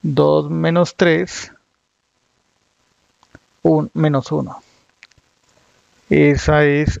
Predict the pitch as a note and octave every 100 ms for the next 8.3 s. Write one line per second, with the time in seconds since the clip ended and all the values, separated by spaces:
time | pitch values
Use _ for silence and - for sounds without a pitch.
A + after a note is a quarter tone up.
0 | _ E3 D3+ D#3+ E3 - _ _ _ _
1 | _ - D3+ D#3+ D#3+ D3+ - D3+ C3+ -
2 | D3 B2+ A#2+ _ _ _ _ _ - D3
3 | D3 D3 C3 D3+ D3 B2+ - D3 - F2
4 | - - _ - - _ - - - -
5 | _ - E3 D3+ D3+ D3+ D3+ - _ -
6 | D#3+ F3 F#3+ G3 F3 C#3+ E3+ F3 F#3 -
7 | E3+ D#3 D3 D#3+ D#3 D#3 C#3 D3 D3 D3+
8 | D3+ D3+ D3+